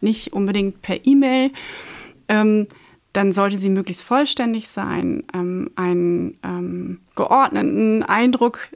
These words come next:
äh, einen geordneten Eindruck hinterlassen, sprich man hat einen Lebenslauf, der irgendwie strukturiert ist, ähm, der leicht zu lesen ist, ähm, vielleicht doch auch die ein oder andere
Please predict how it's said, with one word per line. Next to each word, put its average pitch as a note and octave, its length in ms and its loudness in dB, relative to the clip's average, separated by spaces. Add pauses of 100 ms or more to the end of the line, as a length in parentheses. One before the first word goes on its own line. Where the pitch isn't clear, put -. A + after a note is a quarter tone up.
(100)
äh, G#3+ 420 2 (1000)
einen G3+ 140 0
geordneten G#3 500 2
Eindruck B3 380 4
hinterlassen, G#3+ 600 2
sprich - 280 -4
man F#3+ 140 2
hat F#3+ 100 -4
einen F#3 120 0
Lebenslauf, G3+ 760 2
der - 180 -4
irgendwie G3+ 280 -2
strukturiert B3+ 720 0
ist, G#3+ 340 0 (600)
ähm, G3+ 180 2
der G3 140 0
leicht G#3 340 0
zu G#3+ 180 0
lesen C4 440 2
ist, G#3+ 520 -4
ähm, G3+ 380 -2
vielleicht A3+ 400 0
doch G#3+ 120 -2
auch A3+ 120 2
die - 140 -4
ein G#3+ 120 0
oder G#3+ 120 0
andere A3 400 0